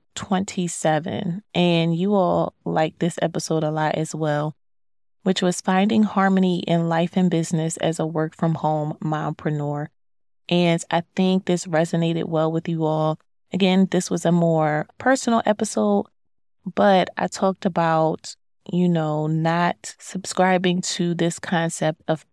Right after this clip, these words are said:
balance. And I talk about how for me, when I think about balance, I think about all things being equal. But instead, thinking about it in terms of harmony, like all things working together as a whole,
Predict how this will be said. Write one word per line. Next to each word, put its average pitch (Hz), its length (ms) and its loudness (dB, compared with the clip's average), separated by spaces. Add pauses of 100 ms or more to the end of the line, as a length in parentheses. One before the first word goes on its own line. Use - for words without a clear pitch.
balance. 160 640 -4 (560)
And 170 80 -2
I 156 60 2
talk 170 220 -2
about 160 300 0
how 156 140 0
for 160 160 -4
me, 170 220 2
when 165 140 0
I 160 80 2
think 165 240 -4
about 160 280 -2
balance, 160 380 0
I 151 60 0
think 170 220 -2
about 151 300 0
all 156 220 2
things 156 320 -4
being 151 340 -4
equal. - 500 -8 (440)
But 175 140 2
instead, 175 560 0 (160)
thinking 180 320 2
about 160 300 0
it 170 80 -2
in 160 120 -2
terms 165 360 -2
of 156 160 -4
harmony, 185 440 2
like 151 220 -2 (120)
all 170 280 2
things 165 400 -2
working 165 440 -4
together 156 800 -2 (460)
as 175 220 2
a 151 80 2
whole, 151 640 2